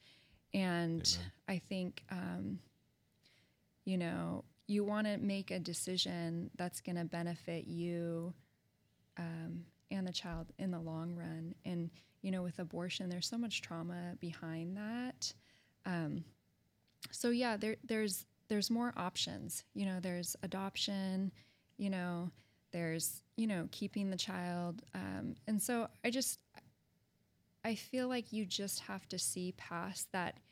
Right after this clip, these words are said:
Speaker 1: emotional
Speaker 2: Right.
Speaker 1: that emo-, emotional thing of, of wanting to just, like, make it go away, you
Speaker 2: Right.
Speaker 1: know? And, and I think that if you allow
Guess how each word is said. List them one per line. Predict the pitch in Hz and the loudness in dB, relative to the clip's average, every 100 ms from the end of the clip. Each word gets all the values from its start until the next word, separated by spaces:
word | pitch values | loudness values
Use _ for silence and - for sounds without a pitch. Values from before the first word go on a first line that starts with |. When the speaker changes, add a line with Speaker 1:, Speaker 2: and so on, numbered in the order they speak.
| - _ _ - | -20 _ _ 0
Speaker 1:
emotional | 202 190 185 185 - - 196 190 190 185 190 185 - _ _ _ _ _ _ - | 4 6 4 4 4 4 4 4 4 4 4 0 -6 _ _ _ _ _ _ -8
Speaker 2:
Right. | 73 80 - _ _ _ _ _ - | -6 -6 -10 _ _ _ _ _ -2
Speaker 1:
that | 214 196 | 0 0
emo-, | - 214 226 - - | 2 2 0 -2 2
emotional | 226 214 247 240 277 240 196 | 6 8 6 6 6 6 4
thing | - 214 202 185 180 | 4 6 6 6 4
of, | - 185 170 165 - _ _ _ | 4 4 2 -2 -12 _ _ _
of | 185 180 156 - | 0 0 -2 -8
wanting | - 180 180 180 175 175 | -2 0 2 2 0 0
to | - | -2
just, | 170 170 - - | 0 0 0 0
like, | 160 151 - - - _ _ _ _ _ _ _ _ _ _ _ _ - | 0 -2 -4 -12 -20 _ _ _ _ _ _ _ _ _ _ _ _ -2
make | 196 185 180 | 2 4 2
it | 180 - | -2 -2
go | 165 160 | -2 0
away, | 165 160 78 57 - 185 - _ _ _ _ - | -2 -2 -4 -6 -8 -10 -12 _ _ _ _ -8
you | 180 | -6
Speaker 2:
Right. | 180 | -4
Speaker 1:
know? | - 170 - | -4 -4 -8
And, | - 180 - | -6 -6 -4
and | 202 196 - - - - | -4 -4 -6 -16 -8 -2
I | 190 | -2
think | - 196 190 | 0 -2 0
that | 175 | -2
if | - 175 | -2 -2
you | 185 180 - | 0 0 0
allow | 175 170 175 175 175 180 | 0 0 0 2 2 0